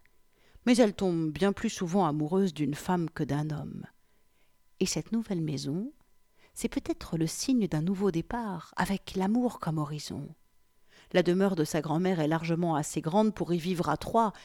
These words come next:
et sans voisins, il n'aurait pas à subir les regards accusateurs.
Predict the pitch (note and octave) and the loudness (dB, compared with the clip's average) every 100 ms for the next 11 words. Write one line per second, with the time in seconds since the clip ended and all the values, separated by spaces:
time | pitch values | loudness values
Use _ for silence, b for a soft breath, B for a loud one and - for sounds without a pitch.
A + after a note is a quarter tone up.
0 | B B - - - - - G3 D#3+ C#3+ | B B 0 2 2 -2 0 2 2 0
1 | D#3 A3+ A#3+ B B B B - A3 G3 | 0 0 0 B B B B 0 4 4
2 | E3 F#3 F3+ C#3+ - D#3 D#3+ A3+ F#3+ D3 | 4 4 2 2 -2 -6 0 0 0 -2
3 | D3 D3 E3+ D#3+ D#3 C#3 C#3 - B3+ A3+ | -4 -2 -2 -4 -6 -8 -8 -6 -6 -8
4 | - | -12